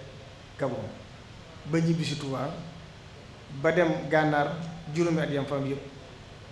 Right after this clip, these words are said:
ba jóge fa dem ci yéen ñeenti at ak nangam yam fa am yëpp, noonu la ko wéyale ba agsi Njaaréem nattu yi di wéy ba lu tolloon nag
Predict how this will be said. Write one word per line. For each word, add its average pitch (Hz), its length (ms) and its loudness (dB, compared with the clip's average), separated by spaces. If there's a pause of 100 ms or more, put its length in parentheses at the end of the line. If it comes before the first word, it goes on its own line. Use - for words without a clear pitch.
(100)
ba 160 140 6
jóge 170 260 6
fa 160 100 4
dem 160 240 4
ci - 140 2
yéen 135 180 6 (1000)
ñeenti 165 400 6
at 170 160 0
ak 147 80 2 (220)
nangam 151 400 4
yam 143 140 2
fa 156 120 0
am 147 120 2
yëpp, 147 120 0 (180)
noonu 147 240 2
la 135 60 -2
ko 135 120 -2
wéyale 131 240 -2 (800)
ba 175 120 6
agsi 196 200 4
Njaaréem 156 380 6 (760)
nattu 170 280 4
yi 147 120 6
di 147 80 2
wéy 135 220 0 (1500)
ba 175 100 10
lu 185 60 10 (100)
tolloon 170 300 8
nag 170 120 6